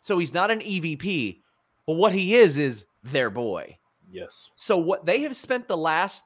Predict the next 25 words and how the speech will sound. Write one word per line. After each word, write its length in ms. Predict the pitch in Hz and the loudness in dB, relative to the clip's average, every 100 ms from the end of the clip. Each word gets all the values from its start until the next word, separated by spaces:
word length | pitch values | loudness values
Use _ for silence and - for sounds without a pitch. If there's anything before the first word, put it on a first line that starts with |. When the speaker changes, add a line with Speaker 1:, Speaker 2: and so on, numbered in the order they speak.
| - | -16
Speaker 1:
two 260 | - 190 220 | -12 -8 -6
and 80 | |
a 40 | 185 | -6
half 360 | 165 170 165 | -4 -6 -6
years 280 | 147 143 127 | -4 -4 -4
doing 520 | 107 214 208 85 85 - _ _ _ | -10 -10 -8 -10 -12 -20 _ _ _
is, 400 | 151 147 127 - _ _ | -4 -2 -4 -12 _ _
one, 460 | 151 254 165 170 170 | -4 -2 0 -2 -6
establishing, 800 | 165 185 165 160 - 160 143 - _ | -4 0 0 0 -6 -8 -10 -14 _
"No, 260 | 139 160 185 | -2 2 4
there 140 | 160 | 4
won't 220 | 139 170 - | 2 -2 -4
be 120 | 143 | -4
nepotism 600 | 120 107 110 113 92 92 | -2 -2 -6 -10 -10 -10
here." 380 | 95 87 90 107 _ _ _ _ _ _ _ - | -10 -10 -10 -14 _ _ _ _ _ _ _ -6
because 320 | 147 151 127 | 0 2 0
he 160 | 135 123 | 0 -2
is 120 | 110 | 0
their 120 | 117 | -4
boy. 400 | 98 98 92 107 - | -4 -4 -4 -4 -10
He 120 | - 143 | -8 0
loses 380 | 160 202 165 | 0 0 0
that 180 | 139 123 | 0 0
title 320 | 120 107 98 | 0 0 0
match. 420 | 95 87 90 - | -4 -6 -8 -12